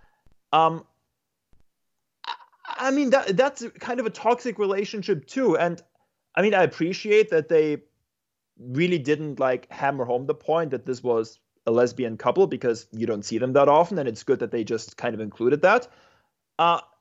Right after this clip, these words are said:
but again, not a very flattering component here, and it just really frustrates me because you really had a chance here to tell a much more interesting story, and you keep botching a lot of those aspects that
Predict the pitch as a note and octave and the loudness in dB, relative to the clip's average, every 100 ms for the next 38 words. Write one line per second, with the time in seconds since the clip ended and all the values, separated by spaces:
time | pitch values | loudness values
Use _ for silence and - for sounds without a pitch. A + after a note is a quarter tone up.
0 | _ D#3+ A3+ G#3+ C#4+ G3 - D3+ F3 A#3 | _ -6 -2 2 0 -2 -8 -2 2 2
1 | G3+ G#3+ A3 - G3+ G3+ G#3 G#3+ G#3 G3+ | 2 0 0 -2 0 0 2 -2 -6 -12
2 | F#3 G3 G3 B3 F4+ C4 C3+ B2 C#3 - | -10 -8 -4 -2 -4 -4 -2 0 -2 -8
3 | _ - E3+ G3 - A#3+ A#3+ E3+ A3 - | _ -12 -6 -6 -2 -2 2 2 2 4
4 | D3+ - C3 B2 E3 C#3+ D3 G3+ F#3+ F3 | 2 2 -6 -4 -4 -4 -4 0 2 4
5 | B2+ - E3+ G#3 G3+ C#3 C#3 C3+ D3 D3 | 0 0 -2 -2 -2 -2 -2 -2 -2 -2
6 | C#3 - _ _ E3 E3 E3 G3+ - F3+ | -2 -16 _ _ 2 4 4 -2 -2 -2
7 | E3 E3 - C#3+ C3 - G#3+ D3+ C#3+ C#3 | -2 -8 -8 -10 -6 0 4 4 0 -6
8 | F3 C3 - D#3+ F3+ - C3+ C3 D3+ D3 | -8 -8 0 2 2 -2 -4 -2 -2 -2
9 | C#3 - C#3 D#3+ - A2 G#2 - B2 B2+ | -6 -4 -4 -4 -4 -8 -8 -8 -6 -6